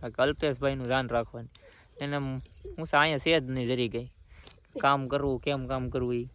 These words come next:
તો મિત્રો, હમણાં મેં એક, એક બે દિવસ પહેલાં એક પોસ્ટ નાખી હતી, મિની વ્લોગ નાખ્યો હતો આપણે Instagram-માં, YouTube-માં નાખ્યો હતો ને Facebook-માંય નાખ્યો હતો. એમાં મેં કીધું છે કે મારી ગાડી છે ને મારે વેચવી છે. આપણો આ Bolero છે ને, આપણી Fortuner કહેવાય ને ભાઈ,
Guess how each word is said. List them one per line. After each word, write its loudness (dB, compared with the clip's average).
તો -4
મિત્રો, 0
હમણાં 0
મેં 0
એક, 0
એક 2
બે 2
દિવસ 0
પહેલાં 0
એક 0
પોસ્ટ 0
નાખી 0
હતી, -4
મિની 2
વ્લોગ 4
નાખ્યો 0
હતો 0
આપણે 2
Instagram-માં, 0
YouTube-માં 0
નાખ્યો 0
હતો -2
ને -4
Facebook-માંય 2
નાખ્યો -2
હતો. -2
એમાં -2
મેં -2
કીધું -2
છે 0
કે -4
મારી 0
ગાડી 4
છે -2
ને -6
મારે -6
વેચવી -6
છે. -12
આપણો -2
આ 2
Bolero 2
છે -6
ને, -2
આપણી -4
Fortuner -2
કહેવાય 0
ને -4
ભાઈ, -6